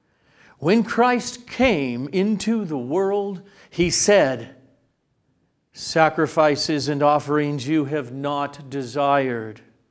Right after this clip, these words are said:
but a body you have prepared for me.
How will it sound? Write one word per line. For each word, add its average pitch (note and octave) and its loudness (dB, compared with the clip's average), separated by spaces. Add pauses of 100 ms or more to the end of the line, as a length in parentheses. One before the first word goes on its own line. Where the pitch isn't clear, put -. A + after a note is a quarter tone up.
(1080)
but C3+ -2
a C3 -2
body A#2+ 0 (760)
you C#3 -4
have C#3 -2
prepared C3 -2
for - -14
me. A2 -14